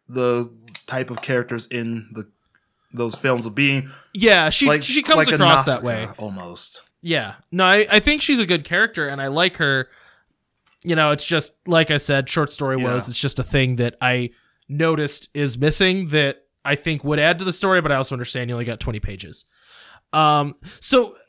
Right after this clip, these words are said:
Speaker 2: okay, I'm gonna get the name wrong. There's, like, that still water that's,
Speaker 1: Oh,
Speaker 2: like, the
Speaker 1: the
Speaker 2: expanse
Speaker 1: still
Speaker 2: of,
Speaker 1: waters of
Speaker 2: like
Speaker 1: Sable.
Speaker 2: Yeah, the still waters of Sable. Are they across the still waters of
Speaker 1: They are
Speaker 2: Sable?
Speaker 1: within the still waters of Sable right now.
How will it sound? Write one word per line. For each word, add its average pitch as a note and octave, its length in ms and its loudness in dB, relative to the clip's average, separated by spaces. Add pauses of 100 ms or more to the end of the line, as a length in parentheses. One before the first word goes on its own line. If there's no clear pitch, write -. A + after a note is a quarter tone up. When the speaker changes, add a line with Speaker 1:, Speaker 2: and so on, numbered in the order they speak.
(180)
Speaker 2:
okay, F#3+ 240 4
I'm F3 120 2
gonna G#3 140 4
get G3 140 2
the E3 60 -2
name D#3 240 4
wrong. D3+ 160 4
There's, F3 180 0
like, G3+ 160 0
that E3 160 -2
still F3 380 2
water D#3+ 400 4
that's, D#3 200 2
Speaker 1:
Oh, C#3 100 6
Speaker 2:
like, C#3 180 2
the C#3 80 -6
Speaker 1:
the C3 40 -4
Speaker 2:
expanse C#3 440 -4
Speaker 1:
still D3+ 220 2
Speaker 2:
of, C#3 40 0
Speaker 1:
waters C3 320 -2
of A#2+ 80 -6
Speaker 2:
like C3 160 2
Speaker 1:
Sable. G2 380 -10 (1500)
Speaker 2:
Yeah, D#3+ 360 0
the D3+ 120 -4
still G#3+ 220 0
waters F#3 260 2
of E3 80 -4
Sable. E3+ 280 2
Are F3 120 6
they B3+ 160 6
across G3+ 500 2
the B3+ 140 -4
still B3 280 0
waters B3 340 0
of B3 80 -6
Speaker 1:
They C4+ 180 2
are C#4 100 2
Speaker 2:
Sable? C4 200 -6 (240)
Speaker 1:
within A2+ 500 -8
the F#2+ 100 -10
still F#2+ 240 -14
waters F2+ 300 -14
of F2+ 80 -16
Sable F2+ 300 -16
right E2+ 140 -16
now. F2 200 -18